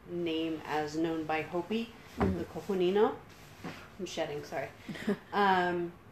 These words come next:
Speaker 1: and so their landscape came all the way up to Flagstaff and to the peaks. So, um, that, this is the story of this place. And I don't know how many of you have been to Red Butte before, or Red Mountain. It's like,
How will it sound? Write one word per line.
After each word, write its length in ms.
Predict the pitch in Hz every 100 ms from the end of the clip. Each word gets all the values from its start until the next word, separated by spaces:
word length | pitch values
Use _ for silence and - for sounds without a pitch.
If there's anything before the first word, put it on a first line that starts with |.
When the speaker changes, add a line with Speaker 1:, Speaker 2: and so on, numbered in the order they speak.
| - - - - -
Speaker 1:
and 180 | 196 196
so 800 | - 208 190 180 175 170 170 165 - - - -
their 680 | 202 202 202 202 196 190 180 190
landscape 800 | 190 190 196 - 196 180 175
came 240 | - 190 175
all 160 | 175
the 60 | 170
way 180 | 170 170
up 180 | 165 -
to 220 | - 180
Flagstaff 600 | 170 160 160 160 - -
and 100 | 151
to 100 | 156
the 60 | -
peaks. 540 | - - - - - - -
So, 400 | - 165 151 151 - - - -
um, 340 | 170 156 160 165 - 160
that, 260 | 156 - -
this 200 | 175 170
is 120 | 170
the 80 | 165
story 320 | 156 170 156
of 120 | 151 151
this 180 | 160
place. 320 | - 151 160 180
And 80 |
I 40 | 208
don't 80 | 208
know 80 |
how 120 | 190 202
many 120 | 190
of 80 | 175
you 100 | 170
have 80 |
been 200 | 170 170
to 580 | 165 - 170 165 165 160 - - - -
Red 260 | 170 185 165
Butte 300 | 175 208 - - - -
before, 380 | 202 190 196 175
or 40 | 160
Red 240 | 170 165
Mountain. 440 | 160 165 190 196 214 -
It's 240 | 165 -
like, 340 | 165 151 -